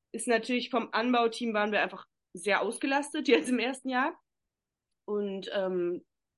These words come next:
haben das so aber auch kommuniziert und wollen jetzt über den Winter ein bisschen mehr, ja, denen eben auch mal theoretischen Input geben,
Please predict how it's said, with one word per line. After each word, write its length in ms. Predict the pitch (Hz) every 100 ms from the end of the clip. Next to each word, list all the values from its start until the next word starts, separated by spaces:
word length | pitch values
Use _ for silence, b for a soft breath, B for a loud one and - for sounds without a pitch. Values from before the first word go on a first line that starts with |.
| _ -
haben 220 | 202 202
das 340 | 196 - - _ _ _ _
so 180 | 196
aber 200 | 170 175
auch 140 | 170 185
kommuniziert 680 | 185 180 180 - 262 254
und 160 | 190 190
wollen 180 | 190 190
jetzt 160 | 185
über 140 | 190 180
den 100 | 175
Winter 260 | 208 220
ein 120 | 190 180
bisschen 280 | 190 202
mehr, 380 | 180 180 180 180 b b b b _ _ 185
ja, 300 | 180 160 160
denen 260 | 175 165
eben 160 | 156 165
auch 180 | 147 175
mal 300 | 156 151 156
theoretischen 460 | - 165 170 - -
Input 360 | 180 185 175
geben, 440 | - 170 165 160